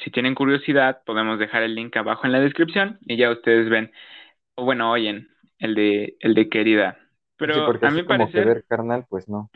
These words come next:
Speaker 1: No, no, no, no.
Speaker 2: Lo que se escucha, pues en veces no se puede ver.
Speaker 1: <laughs> Discúlpame.
Speaker 2: <laughs>
Speaker 1: Este, en-, tienes toda la razón, fallé. Pero, pues, eso es Querida,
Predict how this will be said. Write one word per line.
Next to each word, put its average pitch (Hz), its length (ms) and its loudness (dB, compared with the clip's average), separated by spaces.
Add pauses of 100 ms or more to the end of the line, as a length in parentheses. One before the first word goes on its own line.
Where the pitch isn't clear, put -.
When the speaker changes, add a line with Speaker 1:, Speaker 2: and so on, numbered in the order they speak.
(220)
Speaker 1:
No, 107 320 0
no, 101 200 -2
no, 104 120 -4
no. 104 220 -6
Speaker 2:
Lo 113 180 4
que 120 100 -2
se 120 60 2
escucha, 135 480 -2
pues 107 300 -6
en 107 80 -4
veces 113 260 -2
no 113 140 -8
se - 100 -20
puede 101 260 -2
ver. 98 140 -4 (240)
Speaker 1:
<laughs> - 400 0
Discúlpame. 123 640 2 (500)
Speaker 2:
<laughs> - 460 -2
Speaker 1:
Este, 147 640 0 (200)
en-, 127 240 0
tienes 135 260 0
toda 127 120 0
la 117 120 0
razón, 113 320 -8
fallé. 117 420 -2 (500)
Pero, 135 300 0
pues, 135 200 4 (800)
eso 151 420 2
es 131 220 0
Querida, 110 540 0